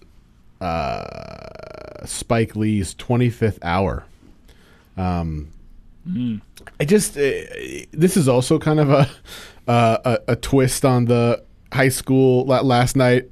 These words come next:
Speaker 1: or the first night of freedom or whatever, last night of freedom, um, high school kind of drama, though they're much older. Um, and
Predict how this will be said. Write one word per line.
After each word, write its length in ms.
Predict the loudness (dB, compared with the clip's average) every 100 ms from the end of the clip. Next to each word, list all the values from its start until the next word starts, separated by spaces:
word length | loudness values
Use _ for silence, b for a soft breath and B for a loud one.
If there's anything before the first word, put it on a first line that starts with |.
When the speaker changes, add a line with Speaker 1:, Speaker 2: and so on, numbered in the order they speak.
| -6
Speaker 1:
or 200 | 0 0
the 240 | 2 0 0
first 260 | 2 2 2
night 220 | 2 2
of 80 | 0
freedom 480 | 2 2 4 4 2
or 180 | 2
whatever, 540 | 0 0 2 4 4 4
last 280 | 2 2 2
night 140 | 0
of 80 | 2
freedom, 400 | 0 2 0 -2 B B B B 0
um, 220 | 0 0
high 180 | 0 0
school 500 | 0 2 4 2 0
kind 200 | 0 2
of 120 | 0
drama, 360 | 0 2 2 2
though 80 |
they're 140 | 0 0
much 400 | -2 -4 -8 -4
older. 500 | 0 2 2 0 -2 b b b b
Um, 480 | 0 2 2 0 -2
and 580 | 0 0 0 -2 -4 -6